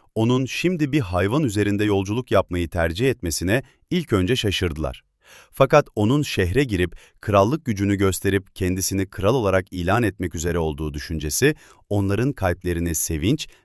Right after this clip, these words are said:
ve umutla doldurdu. İsa'nın buyruğunu yerine getirmek üzere yola çıktıklarında büyük beklentilerini kendi arkadaşlarına da anlattılar. Böylece civardaki halkın coşkusu ve heyecan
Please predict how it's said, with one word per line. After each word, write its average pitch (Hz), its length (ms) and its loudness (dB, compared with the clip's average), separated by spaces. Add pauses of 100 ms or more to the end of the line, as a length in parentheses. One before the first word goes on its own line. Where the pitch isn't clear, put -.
ve 117 140 4 (100)
umutla 98 440 0
doldurdu. 71 500 -6 (680)
İsa'nın 160 600 4
buyruğunu 113 400 4
yerine 104 360 2
getirmek 113 480 -2
üzere 90 220 -2
yola 85 240 0
çıktıklarında 76 800 -4 (300)
büyük 110 300 0
beklentilerini 101 760 0
kendi 117 300 0
arkadaşlarına 117 760 2
da 87 80 6
anlattılar. 71 600 -6 (540)
Böylece 92 520 2
civardaki 87 560 -2
halkın 92 400 -2
coşkusu 85 580 -4 (300)
ve 98 120 2
heyecan 95 560 0